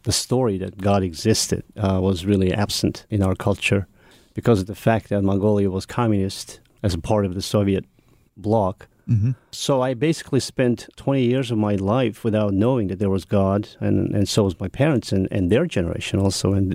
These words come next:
Speaker 1: and their parents. So when the, uh, U S S R fell in nineteen ninety with the fall of the Berlin Wall, Mongolia was basically opened up for the first time. Uh, missionaries could come in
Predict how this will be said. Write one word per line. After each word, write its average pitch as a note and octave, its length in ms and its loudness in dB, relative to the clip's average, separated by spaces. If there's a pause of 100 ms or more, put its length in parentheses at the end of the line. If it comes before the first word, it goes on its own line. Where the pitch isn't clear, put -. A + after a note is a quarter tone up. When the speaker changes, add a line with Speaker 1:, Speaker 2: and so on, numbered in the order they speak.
(120)
Speaker 1:
and F#2+ 220 -2
their D3+ 220 0
parents. - 540 -6 (540)
So A#2+ 500 0
when B2+ 400 0 (160)
the, A2+ 400 2
uh, G#2 160 0
U C3 240 0
S - 180 -4
S A#2 140 -4
R A2 140 4
fell G2+ 640 -2
in G2+ 140 2
nineteen G#2 720 0
ninety G#2 540 -2
with F#2 220 -4
the G2+ 200 2 (140)
fall A#2 300 0
of F#2 80 -4
the G2+ 80 -4
Berlin G2+ 420 0
Wall, G2+ 380 0 (640)
Mongolia A2 580 0
was - 480 -6 (140)
basically A2+ 580 0
opened G2 400 0
up F#2+ 240 -2 (240)
for - 140 0
the F#2+ 80 0
first - 320 0
time. G#2 340 2 (640)
Uh, G2 120 -4
missionaries A2+ 560 0
could - 160 -6
come A2+ 180 0
in G2+ 400 -2